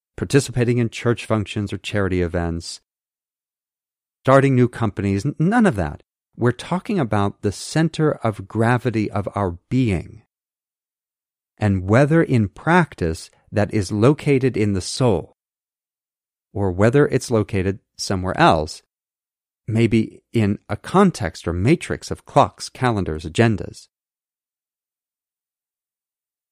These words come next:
Consider this abstract story. Once upon a time, there were people who made clocks.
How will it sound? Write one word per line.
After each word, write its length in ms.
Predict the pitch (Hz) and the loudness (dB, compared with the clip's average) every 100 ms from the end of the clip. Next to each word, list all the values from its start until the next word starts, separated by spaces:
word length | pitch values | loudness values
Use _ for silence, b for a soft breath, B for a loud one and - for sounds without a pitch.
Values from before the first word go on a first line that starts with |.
| _ _ _ _ _ _ | _ _ _ _ _ _
Consider 560 | - 127 - 208 220 202 | 0 0 4 4 6 4
this 340 | 127 117 - - | 4 2 0 -2
abstract 720 | 104 95 - - 92 85 - | 0 0 -2 -2 0 0 -6
story. 640 | - - 87 69 - - _ _ _ _ _ _ _ _ _ _ _ _ _ _ _ _ _ _ | -12 -4 -4 -4 -10 -18 _ _ _ _ _ _ _ _ _ _ _ _ _ _ _ _ _ _
Once 300 | 92 107 123 | 4 4 6
upon 300 | 185 175 196 | 2 4 4
a 40 | |
time, 640 | 220 107 78 78 82 123 139 | 2 -2 -2 -2 -4 -4 0
there 140 | 113 | 0
were 100 | 117 | 0
people 420 | - 101 - 98 | 0 -2 0 0
who 120 | 104 98 | 2 2
made 260 | 95 98 | 2 0
clocks. 720 | - 92 78 - - - - | 0 0 0 -6 -20 -20 -20